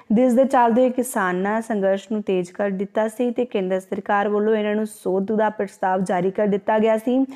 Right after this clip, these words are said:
ਜਿਸ ਨੂੰ ਕਿਨਾ-, ਕਿਸਾਨਾਂ ਵੱਲੋਂ ਠੁਕਰਾ ਦਿੱਤਾ ਗਿਆ ਸੀ। ਇਸ ਤੋਂ ਇਲਾਵਾ ਇਹਨਾਂ ਖੇਤੀ ਕਾਨੂੰਨਾਂ ਨੂੰ ਡੇਢ ਸਾਲ ਦੇ ਮੁਲਤਵੀ ਕਰਨ ਦਾ ਫੈਸਲਾ ਵੀ ਕੀਤਾ ਗਿਆ ਸੀ, ਜਿਸ ਨੂੰ ਮੰਨਣ ਤੋਂ ਵੀ ਕਿਸਾਨਾਂ ਨੇ ਇਨਕਾਰ ਕਰ ਦਿੱਤਾ।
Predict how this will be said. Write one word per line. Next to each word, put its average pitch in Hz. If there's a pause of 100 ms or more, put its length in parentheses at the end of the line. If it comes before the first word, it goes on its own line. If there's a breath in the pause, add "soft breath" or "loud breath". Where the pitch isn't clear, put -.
(340 loud breath)
ਜਿਸ 240
ਨੂੰ 254
ਕਿਨਾ-, 226
ਕਿਸਾਨਾਂ 202
ਵੱਲੋਂ 202
ਠੁਕਰਾ 226
ਦਿੱਤਾ 180
ਗਿਆ 170
ਸੀ। 170 (640)
ਇਸ 226
ਤੋਂ 262
ਇਲਾਵਾ 220 (360 loud breath)
ਇਹਨਾਂ 240
ਖੇਤੀ 247
ਕਾਨੂੰਨਾਂ 220
ਨੂੰ 226
ਡੇਢ 214
ਸਾਲ 208
ਦੇ 208
ਮੁਲਤਵੀ 196
ਕਰਨ 214
ਦਾ 226
ਫੈਸਲਾ 214
ਵੀ 247
ਕੀਤਾ 208
ਗਿਆ 185
ਸੀ, 175 (380 loud breath)
ਜਿਸ 262
ਨੂੰ 277
ਮੰਨਣ 226
ਤੋਂ 226
ਵੀ 247
ਕਿਸਾਨਾਂ 202
ਨੇ 185
ਇਨਕਾਰ 185
ਕਰ 180
ਦਿੱਤਾ। 170